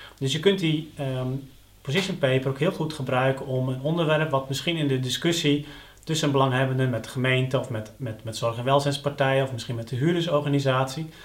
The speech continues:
wat nog onderbelicht is gebleven of wat misschien nog niet zo expliciet, eh, is besproken,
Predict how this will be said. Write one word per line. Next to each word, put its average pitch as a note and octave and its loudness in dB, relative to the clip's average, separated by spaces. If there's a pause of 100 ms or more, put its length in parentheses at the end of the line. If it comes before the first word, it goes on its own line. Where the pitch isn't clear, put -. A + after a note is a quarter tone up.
(240)
wat C#3 0
nog F3+ 0
onderbelicht E3+ 4
is D#3 0
gebleven D3+ 4
of C3+ 0
wat B2 -4 (320)
misschien C3 0
nog B2+ 2
niet D3+ 4
zo D#3 -2
expliciet, C#3 2
eh, A#2+ -4
is - -10
besproken, F3 2